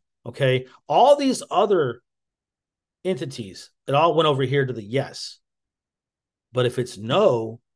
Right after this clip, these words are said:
not a reporting company. See, if it's not required, if it's not created by the filing of a document with the Secretary of State,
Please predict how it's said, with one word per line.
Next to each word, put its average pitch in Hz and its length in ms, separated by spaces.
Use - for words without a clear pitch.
not 139 340
a 139 60
reporting 139 380
company. - 380
See, 185 380
if 135 220
it's 135 260
not 117 580
required, - 760
if 127 100
it's 131 140
not 202 220
created 147 600
by 123 120
the 123 80
filing 139 320
of 123 80
a 123 40
document 120 460
with 107 80
the 110 80
Secretary 123 340
of 95 60
State, 156 540